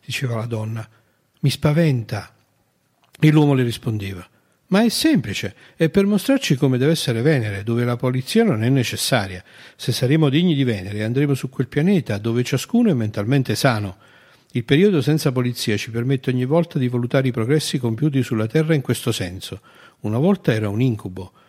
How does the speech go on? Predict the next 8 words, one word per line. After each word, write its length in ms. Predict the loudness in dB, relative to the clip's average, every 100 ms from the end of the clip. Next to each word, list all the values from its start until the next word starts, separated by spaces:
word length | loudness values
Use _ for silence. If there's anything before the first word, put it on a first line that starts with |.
| _
ma 120 | -6 -2
persino 460 | -2 0 2 2
io, 300 | 2 -2 -10 _ _ _
nel 160 | -8
giro 240 | 2 2 2
di 80 | -2
alcuni 340 | 0 0 2
anni, 380 | 2 2 0